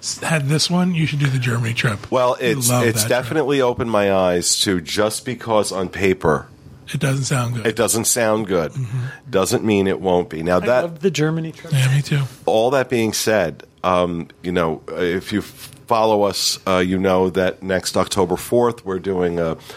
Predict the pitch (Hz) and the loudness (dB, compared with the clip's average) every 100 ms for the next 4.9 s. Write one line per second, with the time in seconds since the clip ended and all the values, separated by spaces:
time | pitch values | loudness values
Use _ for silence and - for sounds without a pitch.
0 | - - 98 104 101 92 104 101 95 - | -20 -4 -2 0 0 -2 0 2 2 0
1 | 110 98 107 95 95 90 90 95 95 92 | -2 0 0 2 2 0 -2 0 0 -2
2 | 78 - - 104 107 - 101 90 76 - | -4 -2 -2 0 0 2 0 -2 -12 -20
3 | - 87 85 82 80 101 101 98 95 92 | -6 0 2 0 0 0 2 2 2 2
4 | 90 80 90 87 82 - 92 90 - | 2 0 0 0 0 0 0 0 -6